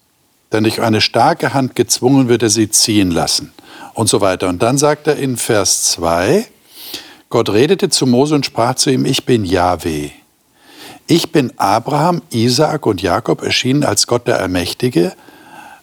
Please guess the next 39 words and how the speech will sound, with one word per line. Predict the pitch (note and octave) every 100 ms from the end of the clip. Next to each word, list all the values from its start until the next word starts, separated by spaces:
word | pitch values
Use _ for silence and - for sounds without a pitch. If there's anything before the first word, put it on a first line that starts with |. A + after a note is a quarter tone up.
| -
Aber | A2 C3+
mit | D#3 C#3 B2+
meinem | A2+ G#2 G2 F#2+
Namen | F#2+ A2+ E3 D#3+
Jahwe | C3+ G2+ G#2 A2+ C3+ B2
habe | A2 A2+ C3
ich | B2
mich | C3 - -
ihnen | A#2+ G#2+
nicht | A2+ D3 -
zu | -
erkennen | C#3 A#2 - A2+ F#2+
gegeben. | F2+ F2 F#2 F2 F2 - - - - - -
Auch | A#2+ E3 G3+ -
habe | D#3 C#3+ C#3+
ich | B2+
meinen | C3 A2+ G#2+ G#2 F#2
Bund | C#3 G3 A3+ -
mit | D3+ C3
ihnen | A2+ G#2 G2+
aufgerichtet, | - F#2+ F#2 - G2+ A#2 - D#3+ D3
ihnen | C#3 C#3 B2+
das | A2+ -
Land | A#2+ A#2+ -
Kanaan | C#3 D3 E3 G#2+ G2+
zu | - G2
geben, | E2+ E2+ E2+ E2 - - - -
das | A2+ G2
Land | A2 A2+ E3
ihrer | D3+ C#3+ C3+
Fremdlingschaft, | - B2 D3 C3+ A2 - G#2+ -
in | A2 F#2+
dem | G#2+ A#2
sie |
sich | A#2+ A2+
als | F#2+ -
Fremdlinge | - A2+ A#2+ A#2+ A#2+
aufgehalten | G2+ F2+ - E2 D#2+ D2+ D#2+ D2+
haben." | D2+ C#2 C2+ B1+